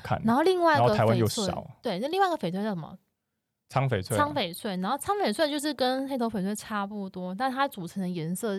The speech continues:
Speaker 2: 也是一样，它嘴巴是红的，对不对？
Speaker 1: 嗯。
Speaker 2: 但它组成的颜色是棕色。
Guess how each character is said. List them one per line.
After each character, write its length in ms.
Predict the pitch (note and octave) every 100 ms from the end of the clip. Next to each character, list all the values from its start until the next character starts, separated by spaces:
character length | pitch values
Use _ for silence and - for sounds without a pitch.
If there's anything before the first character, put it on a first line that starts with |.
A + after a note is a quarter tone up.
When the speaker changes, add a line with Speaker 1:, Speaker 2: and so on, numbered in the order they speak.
| F#3+
Speaker 2:
也 120 | G3
是 120 | E4+ - -
一 60 | C#4
样， 120 | G4
它 80 | A4+
嘴 120 | A4+
巴 160 | G#3 C4
是 80 | D4+
红 260 | G#3+ E3+
的， 120 | E3+ F3+
对 100 | F#3
不 60 |
对？ 100 | F3+
Speaker 1:
嗯。 240 | F3 A#2+ A2 - - - _
Speaker 2:
但 160 | E4
它 200 | D#4+ E4
组 240 | E4+ - F#3
成 200 | - F#3
的 80 | F#3
颜 240 | F#3 E3
色 220 | F#3+ A#3+
是 340 | A3+ B3+ A#3+ G#3
棕 360 | - C4 B3
色。 400 | C4+ - A3 F3